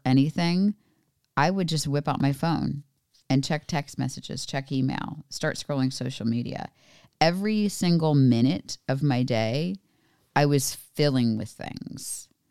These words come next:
And I think for me personally, being so, it,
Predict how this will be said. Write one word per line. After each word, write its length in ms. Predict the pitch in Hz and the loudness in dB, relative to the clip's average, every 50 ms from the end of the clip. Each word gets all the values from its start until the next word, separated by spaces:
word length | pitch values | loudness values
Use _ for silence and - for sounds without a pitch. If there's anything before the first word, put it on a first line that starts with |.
| _ _ _ _ _ _ _ _ | _ _ _ _ _ _ _ _
And 440 | 156 156 151 147 147 143 151 143 135 - - _ _ | 2 4 6 6 6 4 4 2 0 -4 -10 _ _
I 140 | 143 143 147 | 0 2 2
think 800 | 139 - - - - - 220 233 165 127 139 170 - - - - _ _ _ _ _ | 0 -4 -10 -12 -4 0 2 4 4 4 4 2 0 -6 -14 -20 _ _ _ _ _
for 200 | - - 156 147 | -10 -4 0 2
me 240 | 147 147 151 156 147 | 2 4 2 2 0
personally, 1040 | - - - - - 233 262 - - - 143 131 123 127 110 110 110 113 117 135 - _ _ _ _ _ _ _ _ _ _ _ _ _ _ _ _ - 127 123 120 - | -2 -8 -8 -4 0 0 0 0 0 -2 -2 -2 -2 -2 -4 -4 -6 -6 -8 -10 -12 _ _ _ _ _ _ _ _ _ _ _ _ _ _ _ _ -8 -8 -8 -4 0
being 600 | - 160 156 160 160 165 170 170 170 170 175 170 - _ _ _ _ _ _ _ _ _ _ _ _ _ _ _ _ - | 2 2 4 4 2 2 2 2 2 0 -2 -6 -10 _ _ _ _ _ _ _ _ _ _ _ _ _ _ _ _ -12
so, 500 | - - - 175 151 143 139 135 - - | -8 -2 2 2 4 4 2 2 -2 0
it, 120 | - 160 | 0 0